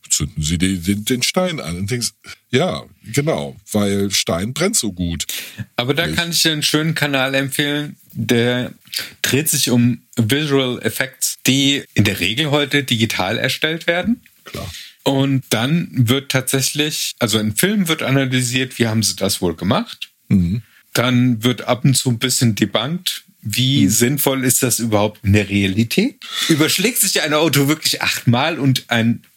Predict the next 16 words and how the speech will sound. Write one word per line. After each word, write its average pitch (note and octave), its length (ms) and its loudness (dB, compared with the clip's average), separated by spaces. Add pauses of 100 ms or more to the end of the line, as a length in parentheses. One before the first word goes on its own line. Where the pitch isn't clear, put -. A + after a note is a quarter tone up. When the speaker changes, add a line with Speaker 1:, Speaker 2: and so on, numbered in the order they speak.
(140)
Speaker 2:
eine A#2 240 2
Person A#2+ 420 2
steigt A#2 420 -2
noch A#2 260 -2
hinterher B2+ 580 2 (460)
mit A2+ 280 4
einer A#2 220 2
leichten B2+ 400 0
Schürfwunde C3+ 600 2
am A#2 140 -2
Kopf - 280 -2
aus? F#3 420 -2 (200)
Oder, D3+ 320 2 (440)
Speaker 1:
Natürlich. - 280 2
Speaker 2:
oder, E3 680 0
ähm, C#3 120 -4